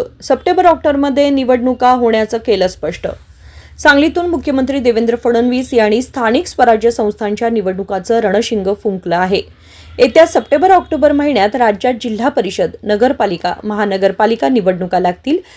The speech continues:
दीड महिन्यात या सगळ्याच निवडणुका उरकल्या जातील आणि जिल्हा परिषद व नगरपालिका निवडणूक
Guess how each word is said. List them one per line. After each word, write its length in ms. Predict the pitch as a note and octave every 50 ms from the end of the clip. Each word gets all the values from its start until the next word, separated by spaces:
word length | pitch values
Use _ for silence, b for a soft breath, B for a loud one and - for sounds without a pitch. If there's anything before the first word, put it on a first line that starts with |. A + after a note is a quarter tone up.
| b b b b b
दीड 240 | A#3+ A3+ D#4+ G4 G4+
महिन्यात 460 | G#4 G4 F4 D#4 D4 D4 C#4+ C#4 C#4
या 120 | D4 C4 C4
सगळ्याच 380 | C4 C4+ A3+ G#3+ A3+ B3 C#4 -
निवडणुका 600 | B3+ A#3 G3 G#3+ G#3 G3+ G3 A3 G#3+ - G3+ F#3 - -
उरकल्या 420 | A#3+ A3+ G3+ F#3 - G3+ F#3 F#3
जातील 420 | F3+ F#3 G3+ G3 F#3+ F3+ E3 E3 -
आणि 220 | - F#3 G3 G#3
जिल्हा 240 | G3 G#3+ G#3+ A#3 B3+
परिषद 420 | C4 C#4 - B3 A3+ B3+ B3 A3
व 60 | A#3 B3
नगरपालिका 680 | B3+ A#3+ G3 F3 F#3+ F#3+ F#3+ G3+ G3 F#3+ F#3 G#3 G3
निवडणूक 420 | F#3+ G3 F3+ G#3 G#3 G3 B3 B3